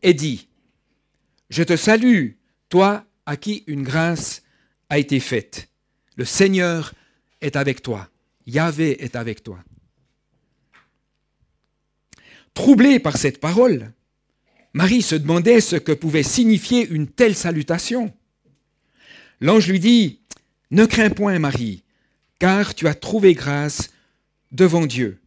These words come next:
Et voici, tu deviendras enceinte, tu enfanteras un fils, et tu lui donneras le nom de Jésus. Il sera grand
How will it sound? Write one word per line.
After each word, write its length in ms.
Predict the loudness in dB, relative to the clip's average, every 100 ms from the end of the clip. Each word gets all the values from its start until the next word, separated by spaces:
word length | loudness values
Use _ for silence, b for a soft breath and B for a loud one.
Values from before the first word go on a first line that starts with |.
| _ _ _ _ _ _
Et 80 | 2
voici, 500 | 4 2 2 -2 -2
tu 140 | -4 0
deviendras 720 | 4 4 4 -2 -2 -2 -2
enceinte, 720 | -6 -4 0 2 2 -2 -14 b b b b -4
tu 140 | 0
enfanteras 640 | 2 0 -4 -4 -4 -4 -6 -12
un 140 | -12
fils, 580 | -6 -2 -2 -2 -10 -12 -18 _ _ _
et 120 | -2
tu 140 | 0 -2
lui 100 | 0
donneras 520 | 0 0 0 -2 -4 -10 _ _ _
le 200 | -2 2
nom 180 | 2 2
de 100 | 2
Jésus. 500 | 0 0 -2 -8 -14 _ _ _ _ _ _ -12
Il 120 | -4
sera 300 | 0 2 0
grand 500 | -2 -2 -2 -4